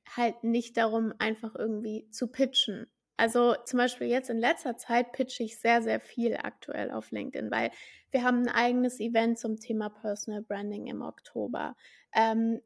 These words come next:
wir machen jetzt im September eine Masterclass zum Thema Influencer Marketing, Online Bootcamp. Und das sind halt Sachen, die muss ich natürlich bewerben.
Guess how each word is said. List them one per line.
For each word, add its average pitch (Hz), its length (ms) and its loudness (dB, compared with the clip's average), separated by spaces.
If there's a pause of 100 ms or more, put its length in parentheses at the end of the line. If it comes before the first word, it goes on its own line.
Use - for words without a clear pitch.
wir 233 160 0
machen 226 300 0
jetzt 220 200 -4
im 233 120 -2
September 226 480 0
eine 226 160 2
Masterclass 214 840 0
zum 220 160 -6
Thema 233 320 2
Influencer 202 680 -6
Marketing, 208 720 -8
Online 208 420 -2
Bootcamp. - 520 -10
Und - 480 -8
das 226 140 -2
sind 226 180 0
halt 226 220 4
Sachen, 247 680 0
die 220 100 -4
muss 233 200 2
ich 240 160 -2
natürlich 220 400 -2
bewerben. 226 580 0